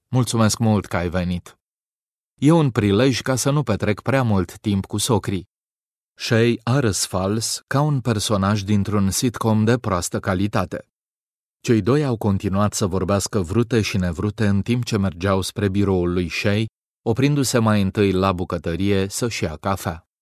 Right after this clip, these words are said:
Când au ajuns în biroul frumos mobilat al C E O-ului, cu vedere spre Alcatraz,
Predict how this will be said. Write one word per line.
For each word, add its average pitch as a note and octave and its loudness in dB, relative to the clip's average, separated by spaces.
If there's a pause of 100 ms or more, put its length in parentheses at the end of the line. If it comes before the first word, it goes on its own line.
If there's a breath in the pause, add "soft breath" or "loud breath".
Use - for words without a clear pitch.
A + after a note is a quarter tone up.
(640)
Când G#2 0
au F#2+ 4
ajuns F#2+ 0
în F#2+ 0
biroul G2 4
frumos G#2 -2
mobilat F2+ -2
al F2+ 0
C - -6
E F#2+ 0
O-ului, G#2 0
cu - -6
vedere F#2 0
spre F2+ -4
Alcatraz, G2 -2